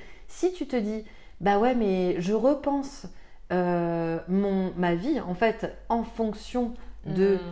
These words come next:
Speaker 1: mes engagements ou de mes valeurs ou de mes contraintes de mobilité », parce qu'aujourd'hui, on a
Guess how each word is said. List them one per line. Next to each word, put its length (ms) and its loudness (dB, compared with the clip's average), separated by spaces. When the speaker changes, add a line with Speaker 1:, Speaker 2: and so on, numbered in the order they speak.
Speaker 1:
mes 240 4
engagements 720 4
ou 80 2
de 180 -2
mes 160 0
valeurs 460 6
ou 60 2
de 120 2
mes 160 0
contraintes 680 -2
de 160 -6
mobilité », 680 -4
parce 160 2
qu'aujourd'hui, 680 0
on 140 0
a 100 0